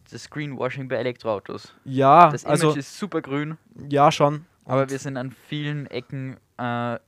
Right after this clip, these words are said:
Speaker 1: eigentlich gar nicht so grün.
Speaker 2: Ja, weil erstens, du hast die, den Akku, der alleine, dass der schon mal gebaut wird, eigentlich sehr
Speaker 1: Sehr, sehr viel Energie
Speaker 2: Ja.
Speaker 1: verschwendet und C O zwei dann im Endeffekt auch ausstößt. Wir haben die Stromproduktion.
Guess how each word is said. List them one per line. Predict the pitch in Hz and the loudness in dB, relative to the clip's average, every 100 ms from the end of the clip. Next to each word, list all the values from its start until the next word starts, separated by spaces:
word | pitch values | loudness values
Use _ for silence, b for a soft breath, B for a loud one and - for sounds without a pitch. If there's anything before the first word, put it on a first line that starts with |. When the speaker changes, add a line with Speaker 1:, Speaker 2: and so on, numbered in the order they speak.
| _ 120 | _ -8
Speaker 1:
eigentlich | 123 127 120 | -6 -8 -6
gar | 110 | -6
nicht | 123 127 | -6 -10
so | - 127 | -12 -12
grün. | - 131 135 - _ | -8 -8 -10 -14 _
Speaker 2:
Ja, | 120 120 117 131 147 | -6 0 4 6 6
weil | 127 123 - | 2 -2 -2
erstens, | 127 - 127 - - | -2 -2 -8 -10 -14
du | - | -10
hast | 123 - | -12 -10
die, | 117 113 | -10 -10
den | 107 117 113 | -10 -10 -6
Akku, | 110 127 - 156 160 - _ | -4 -4 -2 -4 -4 -10 _
der | 127 127 123 120 | -2 0 0 0
alleine, | 123 127 147 151 | 0 0 0 0
dass | 139 - | -2 0
der | 135 | -6
schon | 143 | -4
mal | 131 | -4
gebaut | 123 117 120 143 | -4 -2 -4 -2
wird, | 131 135 | -4 -6
eigentlich | 120 120 120 - - _ - - - | -6 -6 -10 -14 -20 _ -20 -20 -16
sehr | - - 135 | -12 -4 2
Speaker 1:
Sehr, | 143 135 | 4 2
sehr | 120 107 | 0 -6
viel | - - 117 113 123 | -10 -16 -14 -12 -12
Energie | 107 107 113 120 117 - | -14 -14 -14 -14 -14 -6
Speaker 2:
Ja. | 117 117 120 120 - | 0 0 0 -8 -16
Speaker 1:
verschwendet | 113 - 113 123 123 - b b b b | -16 -10 -10 -6 -8 -8 b b b b
und | 117 113 | -16 -10
C | 120 | -10
O | |
zwei | 110 110 117 | -6 -4 -4
dann | 120 | -4
im | 113 | -8
Endeffekt | 110 113 113 113 | -10 -10 -8 -8
auch | 110 | -8
ausstößt. | 90 117 - 117 117 - - | -8 -8 -10 -12 -12 -12 -12
Wir | 113 | -6
haben | 107 110 | -6 -6
die | 107 | -14
Stromproduktion. | - - 123 135 123 123 - 120 120 | -14 -10 -10 -8 -8 -10 -8 -8 -6